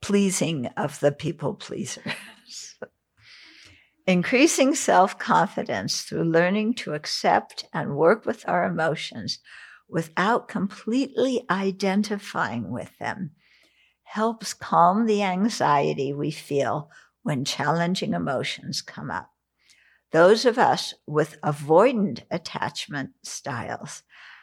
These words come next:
can try to recognize that we're, try and recognize when we're pulling back from others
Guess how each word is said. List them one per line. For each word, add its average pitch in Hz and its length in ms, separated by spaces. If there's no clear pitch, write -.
can 156 180
try 160 440
to 226 200
recognize 180 880
that - 260
we're, 156 320
try 151 300
and 196 160
recognize 156 640
when 151 140
we're 143 180
pulling 156 500
back 202 380
from 175 260
others - 580